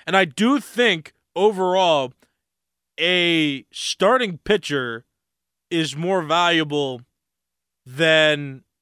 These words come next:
uh, a, a position player if you get the right guy. Paul Skeens, I think, is the right guy. And a hitter can do, a hitter can do well,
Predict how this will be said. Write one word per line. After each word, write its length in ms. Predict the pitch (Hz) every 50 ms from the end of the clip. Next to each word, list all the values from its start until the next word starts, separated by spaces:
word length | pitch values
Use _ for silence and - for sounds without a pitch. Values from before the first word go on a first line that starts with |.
| _ _
uh, 380 | 127 131 127 127 - 139 131 101
a, 40 | 127 139
a 40 |
position 520 | 135 - 156 151 147 185 175 - 170 156 143
player 360 | - 147 151 147 147 143 143
if 220 | 135 151 143 -
you 100 | 143 139
get 220 | 127 170 170 _ _
the 80 | 147
right 280 | 139 143 147 143 135 _
guy. 300 | - 131 123 117 107 95 _ _ _ _ _ _
Paul 220 | - 180 196 196
Skeens, 280 | - - 185 190 180 175
I 80 | 170
think, 160 | 160 170 151
is 100 | 151 143
the 100 | 127 143
right 300 | 139 135 139 139 135 -
guy. 300 | - 131 120 104 - _ _ _ _ _ _ _ _ _ _ _ _ _ _ _ _ _ _ _ _ _ _ _ _ _ _ _ _ _ _ _ _ _ _ _ _ _ _ _ _ _ _ -
And 120 | 147 151
a 60 | 147
hitter 260 | 143 180 226 247 240
can 200 | 214 - 202 180
do, 500 | 165 165 196 214 214 214 208 202 190 185 _ _ _ _ _ _ _ _ _ _ _ _ _ _ _ _ _ _ _ _ _ _ _ _ _ _
a 80 | - 131
hitter 240 | - 202 233 277 269
can 180 | 220 254 233
do 140 | 208 226 226
well, 560 | 202 170 156 160 165 196 240 277 285 254 226